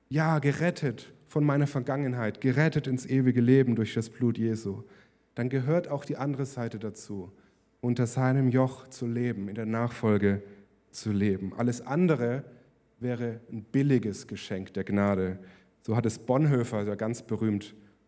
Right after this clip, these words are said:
ausgedrückt in seinem spannenden, herausfordernden Buch Nachfolge. Ich weiß mir noch ganz genau, dass so ab, weiß nicht, ein, zwei Jahre, nachdem ich, ähm, angefangen habe, mit Jesus zu leben, ist der Glaube, der immer so ein bisschen so hoch ging dann,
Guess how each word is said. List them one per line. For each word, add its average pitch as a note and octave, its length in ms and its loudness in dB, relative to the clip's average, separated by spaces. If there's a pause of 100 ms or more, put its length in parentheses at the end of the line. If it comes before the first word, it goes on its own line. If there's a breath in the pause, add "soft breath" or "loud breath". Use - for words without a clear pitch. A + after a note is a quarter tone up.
(120)
ausgedrückt G#2+ 640 -2
in G#2 100 -4
seinem G#2 360 0 (880 loud breath)
spannenden, C#3+ 880 2
herausfordernden B2+ 1160 2
Buch A2+ 520 0 (160)
Nachfolge. G2+ 680 4
Ich G#2 160 2
weiß B2+ 320 4
mir D3+ 120 6
noch C3+ 140 2
ganz D3+ 240 2
genau, C#3+ 340 4
dass C3 260 -4 (400 loud breath)
so B2+ 260 4
ab, A2 220 -2
weiß C3+ 160 4
nicht, B2 140 4
ein, C3 160 2
zwei B2+ 160 2
Jahre, D3 320 2
nachdem B2+ 340 -2
ich, B2 220 -8 (440 soft breath)
ähm, A2+ 420 2 (100)
angefangen C3+ 380 4
habe, B2+ 140 2
mit A#2+ 100 2
Jesus C#3+ 320 2
zu - 100 2
leben, C3 300 8
ist - 140 -2
der A#2 60 4
Glaube, C#3 640 4
der A#2+ 100 -4
immer C3 180 6
so B2 80 4
ein A#2 80 4
bisschen A#2+ 320 2
so C3 160 6
hoch E3 220 4
ging F3+ 200 2
dann, F3 320 2